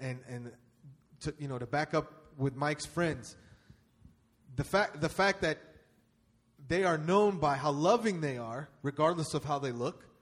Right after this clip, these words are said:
right? The fact that people can, that we made a point and people have come to us knowing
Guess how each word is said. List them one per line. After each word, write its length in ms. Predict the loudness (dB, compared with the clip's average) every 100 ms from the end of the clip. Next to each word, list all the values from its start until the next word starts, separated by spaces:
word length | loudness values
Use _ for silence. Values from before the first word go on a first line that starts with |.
| _ _
right? 220 | -8 -8 -8 -16 _ _ _ _ _ _ -4
The 120 | 0
fact 300 | 4 4 4
that 280 | 2 2 0
people 260 | 0 2
can, 300 | 0 -2 -6 -16 _ _ _ _ _ -6
that 180 | -4
we 140 | -2 -2
made 180 | 0 0
a 60 |
point 360 | -2 -2 -2 -2
and 120 | -6
people 260 | -4 -2 0
have 120 | -2
come 200 | -2 -6
to 100 | -4
us 200 | -4 -4
knowing 400 | -2 2 2 -2